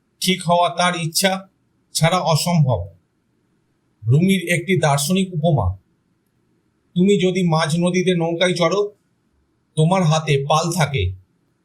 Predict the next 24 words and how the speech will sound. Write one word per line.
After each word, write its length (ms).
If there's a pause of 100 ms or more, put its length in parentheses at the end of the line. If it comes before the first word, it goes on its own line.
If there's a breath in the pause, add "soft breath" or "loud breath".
(420)
কিন্তু 260
বাতাসের 500
ওপরই 480 (260)
নির্ভর 480
করতে 280
হয়। 300 (800)
বাতাস 520
না 160
দিলে 380 (680)
তুমি 280
চাইলেও 560 (380)
চলতে 320
পারবে 320
না। 220 (960)
তাই 200
নিজের 420
পাল 360 (560)
ধরো 300
ঠিক, 260 (1040)
কিন্তু 340
বাতাসের 680 (340)
বিশ্বাস 560
হারিও 260
না। 220